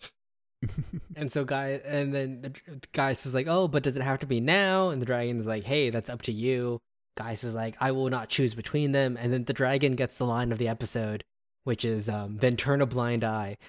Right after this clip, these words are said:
Speaker 2: That is, after all,
Speaker 1: <laughs>
Speaker 2: your talent."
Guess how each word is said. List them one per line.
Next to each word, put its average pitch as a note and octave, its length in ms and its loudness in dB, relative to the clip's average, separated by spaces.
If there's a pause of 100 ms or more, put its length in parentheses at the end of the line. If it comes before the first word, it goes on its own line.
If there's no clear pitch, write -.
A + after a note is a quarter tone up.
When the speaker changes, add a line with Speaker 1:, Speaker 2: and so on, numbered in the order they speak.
Speaker 2:
That B2+ 180 0
is, C3+ 340 4
after B2 300 2
all, A2 260 2
Speaker 1:
<laughs> - 60 -6
Speaker 2:
your A2 340 4
talent." B2 760 2